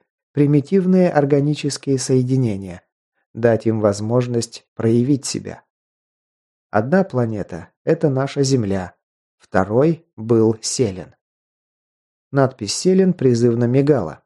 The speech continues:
Биат действовала будто в полусне. Ее палец вновь коснулся сенсора действия, и опять чернота начала извергаться из неведомых глубин, отодвигая шарики в стороны, оттолкнув и уменьшив солнце,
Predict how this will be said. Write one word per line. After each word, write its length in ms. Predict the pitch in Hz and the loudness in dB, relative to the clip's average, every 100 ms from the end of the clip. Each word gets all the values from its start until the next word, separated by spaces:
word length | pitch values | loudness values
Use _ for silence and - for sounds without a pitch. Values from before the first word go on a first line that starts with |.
| _ _ _ _ _ _ _ _ _ - | _ _ _ _ _ _ _ _ _ -4
Биат 320 | 120 120 117 | 2 4 2
действовала 600 | 113 113 107 - 113 110 | 2 2 2 2 4 4
будто 360 | 107 113 - 113 | 2 -2 -2 -6
в 100 | - | -2
полусне. 580 | 110 113 110 107 90 - _ _ _ _ _ - | 0 0 -2 -8 -10 -12 _ _ _ _ _ -2
Ее 200 | 123 151 | 2 2
палец 460 | 156 202 202 196 - | 2 2 2 0 -4
вновь 380 | 135 139 202 190 | -2 0 -2 0
коснулся 580 | 160 - 160 180 - 160 | -2 0 0 2 0 -2
сенсора 540 | - 143 131 131 123 | 0 0 0 0 0
действия, 600 | 113 110 95 - 107 95 _ _ _ - | 2 2 0 -2 -2 -2 _ _ _ -2
и 80 | 117 | 0
опять 320 | 120 170 160 | 2 0 2
чернота 500 | 165 151 151 156 160 | 0 2 2 4 2
начала 400 | 156 147 143 147 | 2 2 4 4
извергаться 640 | 135 135 127 151 156 - | 4 2 2 2 0 0
из 240 | 151 143 131 | 0 2 2
неведомых 560 | 135 147 143 135 123 | 4 4 4 2 0
глубин, 460 | 123 131 131 170 160 _ _ _ - | 2 0 4 2 0 _ _ _ -8
отодвигая 560 | 120 139 147 165 190 | 0 2 2 2 2
шарики 440 | 165 170 165 151 151 | 2 2 2 0 -4
в 60 | |
стороны, 600 | - 131 123 120 117 117 - | -2 2 4 4 0 -4 -6
оттолкнув 800 | - 117 - 123 120 131 156 151 | -2 -2 0 0 0 2 2 2
и 80 | 127 | 2
уменьшив 500 | 123 123 123 113 107 | 2 4 0 0 -4
солнце, 540 | - 151 156 - 143 | 0 0 2 0 -2